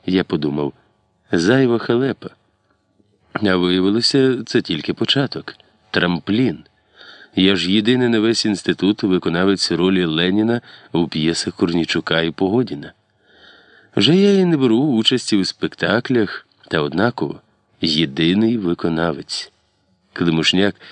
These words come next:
ти ж його пам'ятаєш, секретар обкому, той так і заявив, щоб мені на всіх зборах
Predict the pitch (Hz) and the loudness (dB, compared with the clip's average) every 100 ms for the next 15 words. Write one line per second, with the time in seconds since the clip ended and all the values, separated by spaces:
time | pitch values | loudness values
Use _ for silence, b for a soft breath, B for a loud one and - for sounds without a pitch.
0 | B - 76 71 73 71 85 98 - 73 | B -8 -4 -2 -4 -2 0 0 -2 -4
1 | 69 - b b - - 113 98 80 78 | -4 -6 b b -8 -2 0 0 0 -4
2 | - 80 73 69 b b b b b _ | -4 -6 -6 -8 b b b b b _
3 | _ - 80 82 90 117 87 85 98 95 | _ -6 -4 2 2 2 0 -2 -2 0
4 | 113 131 101 80 71 _ _ _ _ _ | 0 0 0 -2 -6 _ _ _ _ _
5 | _ - - 92 87 90 101 98 87 104 | _ -4 0 2 2 2 4 2 0 -2
6 | 95 78 71 85 104 120 - | -2 -4 -2 2 4 2 -2